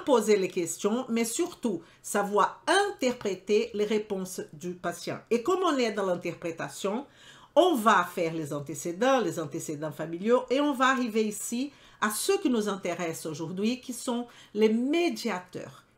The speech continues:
Qu'est-ce que ça veut dire, Elisa, médiateur ? Médiateur, c'est le langage des cellules. Comment la cellule nous parle à un moment donné de notre vie. Ça veut dire le bilan,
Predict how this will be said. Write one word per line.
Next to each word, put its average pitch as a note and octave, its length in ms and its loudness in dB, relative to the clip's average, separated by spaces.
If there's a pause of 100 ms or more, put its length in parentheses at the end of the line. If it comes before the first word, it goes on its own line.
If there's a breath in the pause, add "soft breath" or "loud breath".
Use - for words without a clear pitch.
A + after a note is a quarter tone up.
Qu'est-ce D4 280 4
que C4 80 -4
ça B3 160 -2
veut A3 160 0
dire, G#3+ 240 -2
Elisa, F#3 400 -2
médiateur ? F#3 760 -2 (380 loud breath)
Médiateur, A3+ 800 0
c'est A3+ 200 -4
le G3+ 120 0
langage A3 1040 2 (260)
des F#3 140 -2
cellules. D#3+ 560 -2 (300 loud breath)
Comment B3+ 480 6
la B3 80 2
cellule A3 480 0
nous G#3 160 0
parle A#3 560 2
à A3+ 140 6
un C#4 160 4
moment A#3+ 360 2
donné A#3+ 500 2
de G#3 140 0
notre F3+ 360 -6
vie. - 260 -10 (360 loud breath)
Ça A3 220 2
veut G#3 200 4
dire A3+ 320 -2
le A3 100 2
bilan, G3+ 420 0